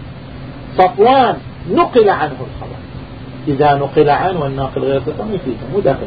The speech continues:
تحت هذا الكلام. أول يثبت لنا أن الخبر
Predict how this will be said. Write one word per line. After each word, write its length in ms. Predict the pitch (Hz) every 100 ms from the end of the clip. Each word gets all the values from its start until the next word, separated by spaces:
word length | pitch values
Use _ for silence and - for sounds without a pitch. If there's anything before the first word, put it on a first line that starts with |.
| 123
تحت 120 | - -
هذا 200 | - -
الكلام. 1200 | 127 - - - - - - - - - 415 277
أول 260 | 262 233
يثبت 460 | 214 254 - - 196 -
لنا 380 | 196 180 175
أن 80 | 165 175
الخبر 420 | 156 208 202